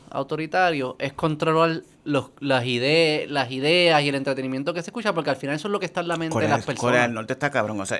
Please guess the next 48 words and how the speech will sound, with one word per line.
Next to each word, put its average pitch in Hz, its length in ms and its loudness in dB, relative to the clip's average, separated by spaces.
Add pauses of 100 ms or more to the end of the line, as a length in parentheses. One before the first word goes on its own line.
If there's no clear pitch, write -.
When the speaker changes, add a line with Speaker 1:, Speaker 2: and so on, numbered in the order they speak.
Speaker 1:
Eso - 0 -
es 120 160 -6
Speaker 2:
eh, 170 40 -2
Speaker 1:
una 190 160 2
Speaker 2:
eh, 190 80 2
Speaker 1:
pro-, 185 160 4
Speaker 2:
no, - 40 -8
eso - 100 -18
es - 40 -20
Speaker 1:
propaganda 151 400 4
Speaker 2:
otra 156 200 6
cosa, 143 260 2
no, 143 60 0
Speaker 1:
completa. 127 200 2
Speaker 2:
eso 120 80 -6
es 135 40 2
otra 135 200 0
cosa, 117 260 -4
es 117 220 -10
un 147 140 -2
mundo 139 260 -2
surreal. 110 580 -6 (340)
Yo 113 260 4
vi 135 140 6
un, 156 200 6
<laughs> - 680 -12
un 120 120 -6
reportaje, 139 440 2 (280)
hay 131 220 6
unos, - 480 2 (260)
yo 139 80 4
vi 143 60 8
un 156 40 6
reportaje, 170 520 4
yo 120 100 2
vi 131 80 4
un, 151 160 4
como 143 160 2
un 135 300 6
mini 156 260 6
documental 135 720 6 (500)
de - 180 -2
un 131 100 6
americano 147 680 8 (460)
que 107 80 -8
metió 107 240 0
la 135 100 8
pata 139 260 8